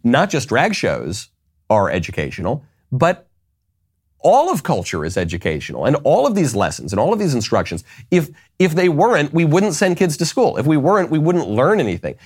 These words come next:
If, if they weren't educational, if they, if they weren't, another way of saying that is indoctrinating, if they weren't formative in shaping people's views, especially little kids whose brains are so malleable,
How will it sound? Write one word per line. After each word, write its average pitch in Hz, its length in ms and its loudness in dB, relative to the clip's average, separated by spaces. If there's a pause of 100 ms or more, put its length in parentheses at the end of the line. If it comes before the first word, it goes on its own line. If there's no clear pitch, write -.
(160)
If, 185 180 2 (200)
if 196 180 2
they 180 160 4
weren't 214 580 2
educational, 156 1040 -2 (160)
if 127 120 0
they, 131 260 2 (120)
if 120 140 0
they 127 100 4
weren't, 135 320 2
another 113 220 0
way 104 80 2
of 92 80 -4
saying 92 180 -2
that 92 220 0
is 87 260 -2 (320)
indoctrinating, 104 1300 0 (180)
if 135 140 0
they 135 160 2
weren't 131 580 2 (240)
formative 143 720 0
in 87 140 -2
shaping 98 800 -2
people's 107 380 -4
views, 156 200 0
especially 131 380 -2
little 110 220 0
kids 170 240 0
whose 107 100 -2
brains 107 320 0
are 95 80 -2
so 90 180 -4
malleable, 92 600 -2